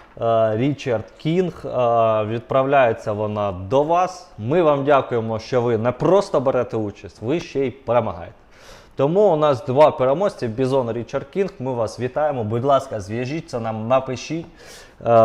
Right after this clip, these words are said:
ось, всі інші, не засмучуйтесь,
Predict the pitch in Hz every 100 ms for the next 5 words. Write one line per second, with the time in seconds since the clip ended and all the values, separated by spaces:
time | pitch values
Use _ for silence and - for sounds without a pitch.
0 | 110 110 107 107 107 107 120 127 107 -
1 | - - 151 143 160 175 170 - 147 135
2 | 123 117 110 98 - _ - 113 127 135
3 | 143 190 220 196 147 127